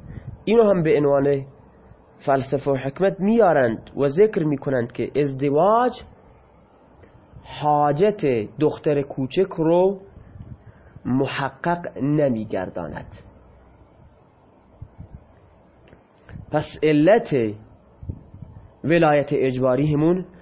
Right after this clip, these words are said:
باکره بودن هست، نه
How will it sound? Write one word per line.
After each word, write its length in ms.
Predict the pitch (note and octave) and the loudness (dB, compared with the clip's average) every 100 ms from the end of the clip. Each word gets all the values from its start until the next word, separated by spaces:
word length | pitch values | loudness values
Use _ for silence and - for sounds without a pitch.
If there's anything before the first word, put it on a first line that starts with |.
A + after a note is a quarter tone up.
| - | -12
باکره 720 | C3 C3 C#3 C3 B2+ C#3 C3 C3 | -6 0 2 2 -2 -4 -2 -2
بودن 480 | B2+ B2+ C#3 F#3+ | -2 -2 2 2
هست، 420 | F3+ D#3 D#3 - A#2 | 0 -2 -6 -10 -8
نه 500 | A2+ C3+ E3+ F3+ | -4 -2 0 0